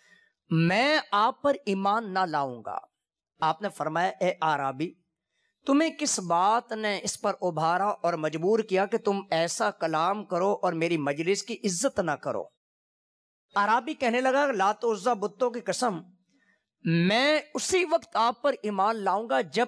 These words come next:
میری یہ گوہ آپ پر ایمان لے آئے گی۔ یہ کہہ کر اس نے گوہ کو اپنی آستین سے نکال کر آپ صلی اللہ علیہ وسلم کے سامنے ڈال دیا۔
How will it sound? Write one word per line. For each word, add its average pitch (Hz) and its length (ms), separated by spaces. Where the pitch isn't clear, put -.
میری 202 480
یہ 247 240
گوہ 214 420
آپ 247 480
پر 262 200
ایمان 180 340
لے 147 240
آئے 131 300
گی۔ 127 140
یہ 226 80
کہہ 240 260
کر 247 80
اس 233 180
نے 233 60
گوہ 220 240
کو 240 120
اپنی 190 260
آستین 214 440
سے 214 120
نکال 170 360
کر 180 140
آپ 170 180
صلی 170 240
اللہ 165 160
علیہ 170 300
وسلم 175 400
کے 170 80
سامنے 160 360
ڈال 151 300
دیا۔ 135 200